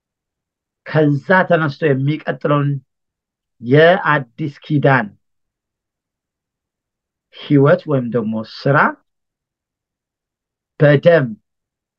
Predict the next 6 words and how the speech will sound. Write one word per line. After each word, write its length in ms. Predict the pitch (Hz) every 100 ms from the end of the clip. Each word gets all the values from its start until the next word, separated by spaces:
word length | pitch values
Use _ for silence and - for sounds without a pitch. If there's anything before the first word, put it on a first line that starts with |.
| _ _ _ _ _ _ _ _ _ _ _ _ _ _
በተቀደሰ 680 | - 120 143 156 135 147 139 143 -
ደም 260 | 143 135 107 _ _ -
እንዲሆን 440 | 110 98 98 - - _ _ _ _ _ _ _ _ _ _ _ _ _ _ _ _ _ 156
አደረገው። 580 | 117 110 107 110 139 269 220 _ _ _ _ _ _ _ _ -
የእንስሳት 800 | 123 143 151 135 - - 135 - 107
ደም 240 | 127 131